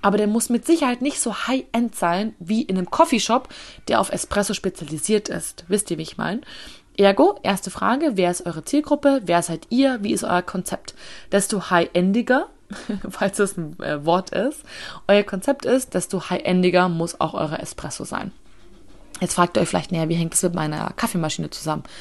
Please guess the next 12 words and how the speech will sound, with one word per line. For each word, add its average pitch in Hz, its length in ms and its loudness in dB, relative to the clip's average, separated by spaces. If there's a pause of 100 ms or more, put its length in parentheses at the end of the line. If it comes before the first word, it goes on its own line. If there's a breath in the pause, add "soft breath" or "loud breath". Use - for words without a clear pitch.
(320 loud breath)
Das - 100 -6
ist 175 40 -4
relativ 196 260 4
simpel. 185 420 4 (560 loud breath)
Es - 140 -10
gibt - 260 -2
Einstiegsmaschinen 233 880 2
und 190 140 -4
es - 160 -6
gibt 202 180 -4 (180)
High-End-Kaffeemaschinen. 160 1080 -4 (320 loud breath)
Und 202 100 -4